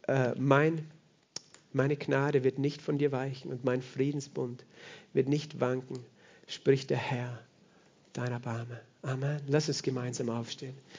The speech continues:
Halleluja. Miriam, magst du bitte ans Klavier kommen? Danke, Jesus. Danke, Vater. Danke, Vater, für deine Gnade.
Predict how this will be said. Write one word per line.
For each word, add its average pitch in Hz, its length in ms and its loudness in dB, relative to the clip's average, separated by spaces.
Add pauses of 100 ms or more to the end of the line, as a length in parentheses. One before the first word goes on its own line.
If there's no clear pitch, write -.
(380)
Halleluja. 143 460 6
Miriam, 160 320 8
magst 151 280 2
du 147 60 -2
bitte 143 300 2
ans 139 240 0
Klavier 139 300 2
kommen? 143 340 0 (3250)
Danke, 139 300 -4
Jesus. 120 720 -6 (1000)
Danke, 147 300 4
Vater. 117 560 -6 (1600)
Danke, 139 320 4
Vater, 131 380 -4
für - 160 -6
deine 117 220 -4
Gnade. 113 440 -10